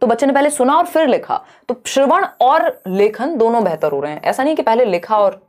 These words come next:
तो ये ए नहीं हो सकता, इसका आंसर बी सही होगा। पठन एवं लेखन, लेखन, पठ-, पठन एवं लेखन से ज्यादा क्या है यहाँ, सुनना और लिखना, बी ऑप्शन।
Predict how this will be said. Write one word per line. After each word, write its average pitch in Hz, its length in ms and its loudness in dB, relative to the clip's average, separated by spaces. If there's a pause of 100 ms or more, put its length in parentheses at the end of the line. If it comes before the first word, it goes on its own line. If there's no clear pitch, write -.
तो 214 80 -2
ये 202 220 -2
ए 214 140 2
नहीं 208 180 -4
हो 202 60 -6
सकता, 208 240 -8
इसका 196 200 -4
आंसर 254 340 -2 (320)
बी 247 220 2
सही 143 260 -4
होगा। - 320 -6 (320)
पठन 208 300 0
एवं 208 260 2
लेखन, 196 380 -2
लेखन, 190 380 -2
पठ-, 190 240 -4 (160)
पठन 196 260 -2
एवं 190 220 0
लेखन 175 260 -2
से 180 100 -2
ज्यादा 165 200 2
क्या 170 180 -4
है 170 140 -6
यहाँ, 185 300 -6 (400)
सुनना 202 380 -2
और 175 280 -6
लिखना, 160 340 -6
बी 156 240 -4
ऑप्शन। - 340 -10